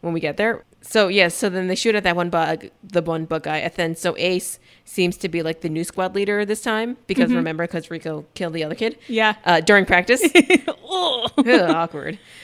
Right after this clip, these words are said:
Speaker 1: But then, uh, he just basically, like, freezes up. Like, people are asking what to do. And he's like, um,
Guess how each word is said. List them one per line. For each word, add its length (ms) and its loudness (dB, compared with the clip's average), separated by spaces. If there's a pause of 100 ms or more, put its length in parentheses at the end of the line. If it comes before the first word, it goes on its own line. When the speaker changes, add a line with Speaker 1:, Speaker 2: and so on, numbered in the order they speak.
(180)
Speaker 1:
But 140 -2
then, 220 6
uh, 120 4
he 220 -4
just 200 -6
basically, 360 0
like, 180 -2
freezes 420 -2
up. 240 -4
Like, 140 -2
people 220 -2
are 60 -4
asking 280 -4
what 140 -4
to 40 -18
do. 100 -2
And 60 -2
he's 100 -2
like, 120 -4 (220)
um, 500 6